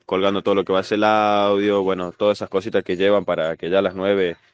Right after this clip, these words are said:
esté listo el circuito. La carrera culminará tipo cinco y media, seis con entrega de premio y todas esas cositas, así que, bueno, invitamos a toda la gente y déjame mandar un saludito y un agradecimiento desde ya impresionante al municip-,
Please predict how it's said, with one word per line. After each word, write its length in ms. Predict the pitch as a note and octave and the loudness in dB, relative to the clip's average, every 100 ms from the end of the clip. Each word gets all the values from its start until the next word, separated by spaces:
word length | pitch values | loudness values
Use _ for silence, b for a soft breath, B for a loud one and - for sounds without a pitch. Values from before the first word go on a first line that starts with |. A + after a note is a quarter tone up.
| _ _ | _ _
esté 240 | G2+ A2 | -6 -2
listo 280 | G2+ A2 G#2+ | -2 -2 -2
el 60 | F#2+ | 0
circuito. 600 | A#2 A2 D#3 D#3 E3+ F3 b b b - | -2 0 -2 0 -4 -6 b b b -4
La 140 | G2+ | -2
carrera 880 | G2+ G#2 A2+ G#2+ G2+ F#2+ F#2 F2+ F2+ - _ _ _ | 2 4 4 4 4 4 2 2 0 -4 _ _ _
culminará 520 | G2+ G2+ G#2 G#2 G#2+ | -2 0 2 2 2
tipo 480 | - G#2+ G#2 G2 F#2+ | 0 -2 2 2 0
cinco 260 | A#2 A2+ | -4 -2
y 40 | A2+ | 0
media, 420 | C3 C3+ C3 A#2 | 2 4 2 2
seis 180 | B2+ A#2 | 0 0
con 160 | G2+ | 0
entrega 440 | G2+ G#2+ G#2+ G#2 F#2+ | 0 2 2 4 2
de 80 | |
premio 500 | F2+ G2+ A2+ B2+ A#2+ | 0 2 4 2 0
y 40 | G#2 | 0
todas 180 | A2 A2+ | -2 -2
esas 120 | A2 | -2
cositas, 420 | G#2 - C3 C#3 | -2 -2 -4 -4
así 120 | A#2+ | -4
que, 520 | - G2 F2+ E2+ E2+ - b b b _ | 0 2 2 0 -4 -10 b b b _
bueno, 220 | C3+ C3 | 0 2
invitamos 420 | A#2 A2 A2 A2 | 0 -2 -2 -2
a 40 | G2+ | 2
toda 140 | G#2+ | 2
la 80 | G2+ | 2
gente 540 | - C3 C#3+ D#3 D3+ | 0 -2 0 0 2
y 320 | B2 G#2+ G2+ F#2+ | 2 2 0 0
déjame 600 | G2 A2+ A2 G#2 F#2+ F#2 | 0 0 2 2 2 0
mandar 340 | F#2 G2 G#2 | 0 2 2
un 80 | G2 | 0
saludito 880 | G#2 G2 G#2 G#2+ G2+ F#2+ F#2 F#2 F2+ | -2 0 2 2 2 2 2 2 2
y 140 | F2+ F#2 | 0 -2
un 120 | F2+ | 0
agradecimiento 960 | F#2 G2 - A2+ A#2 A2+ G#2 F#2+ F2+ | 2 0 0 -4 -4 -2 0 2 2
desde 320 | F2+ F2+ F#2 F2+ | 0 0 -2 0
ya 340 | G#2 A#2 A2 | 2 2 -2
impresionante 600 | G2 G2+ - G#2+ A2+ A2 | -6 -10 -8 -6 -4 -2
al 460 | G2 F2+ F2+ F2+ F2+ | -2 -4 -6 -4 -4
municip-, 380 | F#2+ F#2+ G2 | -4 -6 -8